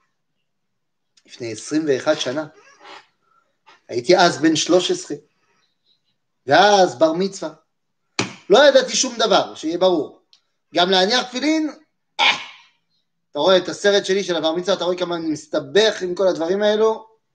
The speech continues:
לא ידעתי כלום. אבל זה היה היום,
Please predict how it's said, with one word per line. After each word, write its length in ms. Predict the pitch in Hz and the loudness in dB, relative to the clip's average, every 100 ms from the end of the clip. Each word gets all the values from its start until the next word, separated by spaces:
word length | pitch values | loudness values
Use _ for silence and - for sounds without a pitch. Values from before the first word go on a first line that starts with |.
| _ _ - | _ _ 2
לא 80 | 339 | 4
ידעתי 260 | 320 302 302 | 4 0 4
כלום. 360 | 311 320 - - _ - _ _ _ _ _ _ _ _ _ - | 4 4 0 -10 _ -20 _ _ _ _ _ _ _ _ _ -2
אבל 420 | 277 523 523 427 | 2 4 4 4
זה 120 | 247 330 | 6 8
היה 180 | 311 | 8
היום, 560 | 220 214 311 302 269 | 8 6 8 6 4